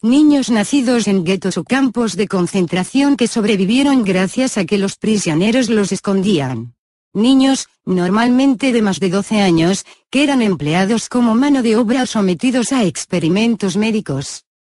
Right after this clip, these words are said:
Niños asesinados durante las operaciones militares con el fin de tomar represalias contra los rebeldes o contrarios al régimen. Punto tres. En los guetos, los niños judíos fallecían a causa de la hambruna y la hipotermia,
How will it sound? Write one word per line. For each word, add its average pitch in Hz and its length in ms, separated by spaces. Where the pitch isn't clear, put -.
Niños 277 500
asesinados 226 800
durante 180 480
las 170 180
operaciones 180 640
militares 202 540
con 202 200
el 180 120
fin 285 300
de 240 140
tomar 185 420
represalias 185 880
contra 180 320
los 165 160
rebeldes 180 640
o 196 40
contrarios 220 640
al 165 80
régimen. 226 680
Punto 226 320
tres. 214 320
En 214 100
los 160 180
guetos, 170 520
los 208 240
niños 285 460
judíos 214 480
fallecían 220 680
a 202 100
causa 233 360
de 190 80
la 180 100
hambruna 190 640
y 170 60
la 165 100
hipotermia, 170 840